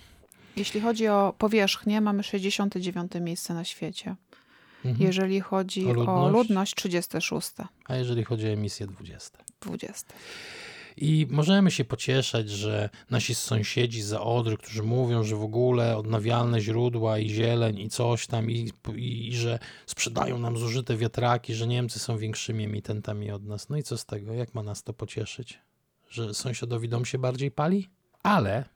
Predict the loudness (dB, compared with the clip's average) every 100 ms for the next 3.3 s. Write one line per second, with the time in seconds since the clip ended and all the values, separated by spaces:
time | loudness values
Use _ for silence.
0 | _ 2 2 2 0 0 -4 -6 -8 -8
1 | -10 -8 -6 -4 -6 -4 0 2 2 -2
2 | -4 -4 -4 -4 -4 -4 -2 0 0 -2
3 | -6 -8